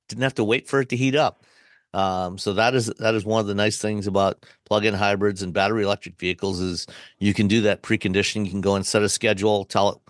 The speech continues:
what time you wanna leave, set the temperature where you want it, and then while it's still plugged in to the, to the outlet, it will just automatically turn on the heat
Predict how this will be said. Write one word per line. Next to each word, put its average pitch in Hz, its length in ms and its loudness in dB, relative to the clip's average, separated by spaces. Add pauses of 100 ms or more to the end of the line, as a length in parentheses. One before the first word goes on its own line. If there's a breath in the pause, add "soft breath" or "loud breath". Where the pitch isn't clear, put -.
(260 loud breath)
what - 140 -2
time 120 240 0
you 120 100 2
wanna 117 240 2
leave, 113 420 0 (400 soft breath)
set - 220 -2
the - 80 -10
temperature 113 480 -2
where 104 140 2
you 98 100 0
want 98 260 -2
it, - 160 -6 (380 soft breath)
and 92 240 0
then 98 400 0 (200)
while 104 360 2
it's - 140 -4
still 117 240 0
plugged 117 340 0
in 117 440 -2
to 107 380 -2
the, 101 420 0
to - 120 -20
the 104 140 0
outlet, 101 440 0 (560 loud breath)
it 113 220 -2
will 110 440 2 (200)
just - 220 -2 (340)
automatically 98 540 0
turn 107 240 -4
on 120 120 0
the 127 60 0
heat 139 300 -2